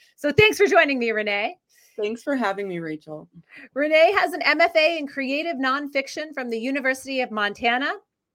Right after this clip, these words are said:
Speaker 1: and an N F, M F A in fiction from the Iowa Writers Workshop, where she was a Truman Capote Fellow. Her work has appeared in the Georgia Review,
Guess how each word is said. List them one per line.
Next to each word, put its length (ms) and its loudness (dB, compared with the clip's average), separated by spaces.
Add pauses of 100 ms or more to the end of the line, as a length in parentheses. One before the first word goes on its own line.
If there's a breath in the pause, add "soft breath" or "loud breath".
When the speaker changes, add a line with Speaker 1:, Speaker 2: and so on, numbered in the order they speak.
(120)
Speaker 1:
and 140 -2
an 80 -6
N 160 -2
F, 240 0
M 160 0
F 160 -2
A 140 -2
in 100 -8
fiction 420 -8
from 160 -6
the 160 -6
Iowa 360 0
Writers 380 0
Workshop, 460 -4 (640)
where 140 -4
she 180 -8
was 140 -6
a 60 -8
Truman 360 -10
Capote 460 -2
Fellow. 420 -6 (400 loud breath)
Her 120 0
work 240 4
has 140 -6
appeared 440 -4
in 220 -6
the 200 -8
Georgia 360 -2
Review, 640 -4